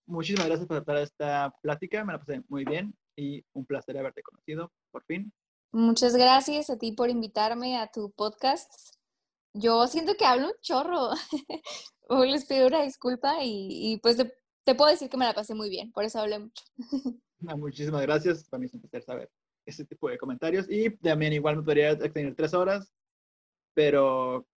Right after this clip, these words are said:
Speaker 1: creo que nos gustaría más como que, ya que saquemos cada quien como que diferentes cositas,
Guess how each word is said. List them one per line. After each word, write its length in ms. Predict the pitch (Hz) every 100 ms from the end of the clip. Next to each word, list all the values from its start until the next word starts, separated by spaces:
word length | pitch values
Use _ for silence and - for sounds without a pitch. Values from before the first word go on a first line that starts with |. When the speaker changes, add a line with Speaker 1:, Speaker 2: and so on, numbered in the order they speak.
| -
Speaker 1:
creo 140 | 143
que 120 | 147 147
nos 120 | 135
gustaría 360 | 139 - 147
más 240 | 147 143 -
como 260 | 151 143
que, 220 | 139 127 123
ya 140 | 139
que 160 | 165 156
saquemos 400 | 151 139 143 -
cada 180 | 135 135
quien 260 | 135 131
como 200 | - 135
que 80 | -
diferentes 320 | - 127 147
cositas, 560 | - 131 165 185 196